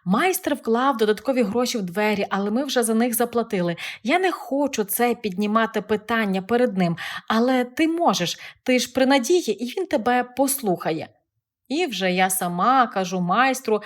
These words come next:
що ми оплатили двері, чому маємо ще додатково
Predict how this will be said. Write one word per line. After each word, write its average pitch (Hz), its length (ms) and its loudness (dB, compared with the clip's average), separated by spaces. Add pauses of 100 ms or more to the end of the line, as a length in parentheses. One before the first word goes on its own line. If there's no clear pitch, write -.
(200)
що - 220 -2
ми 226 200 4
оплатили 220 680 2
двері, 202 440 4
чому 220 400 0
маємо 220 460 2
ще 202 220 0
додатково 202 800 0